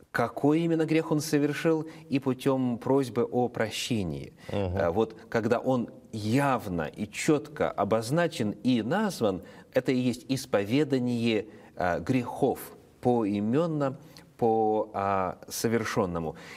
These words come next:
Speaker 1: И после этого, в результате вот указанных процедур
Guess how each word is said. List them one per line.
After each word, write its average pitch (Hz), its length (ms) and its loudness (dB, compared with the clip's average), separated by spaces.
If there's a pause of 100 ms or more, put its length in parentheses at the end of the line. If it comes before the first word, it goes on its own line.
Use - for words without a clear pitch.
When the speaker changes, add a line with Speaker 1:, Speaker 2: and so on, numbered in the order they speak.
Speaker 1:
И 117 100 0
после 202 460 0
этого, 95 500 0 (240)
в 104 60 -8
результате 104 420 -2
вот 90 220 -2
указанных 95 580 -2
процедур 151 560 -2